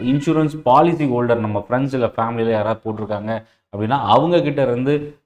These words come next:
ஃபீட்பேக், ஒரு நல்ல பாசிட்டிவ் ஃபீட்பேக் வருது, நல்ல ரேட்டிங் இருக்கு இந்த இன்சூரன்ஸ் கம்பெனி அப்படின்னா, அந்த மாதிரி இன்சூரன்ஸ் கம்பெனிஸை நம்ம, அதே போல ரொம்ப முக்கியமானது கிளைம்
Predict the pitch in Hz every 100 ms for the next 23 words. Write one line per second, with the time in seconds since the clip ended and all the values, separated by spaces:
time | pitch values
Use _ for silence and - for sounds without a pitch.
0 | - 135 127 120 117 117 90 107 104 113
1 | 120 120 117 117 120 - 113 110 104 104
2 | 101 104 101 _ _ 110 120 123 120 151
3 | 151 139 113 104 101 101 98 113 107 -
4 | 95 101 101 98 98 113 160 110 151 185
5 | 170 135 120 139 123 - 104 101 101 101
6 | 165 _ _ - 110 113 113 160 190 165
7 | 160 131 151 135 123 - 170 165 139 131
8 | 156 - 143 180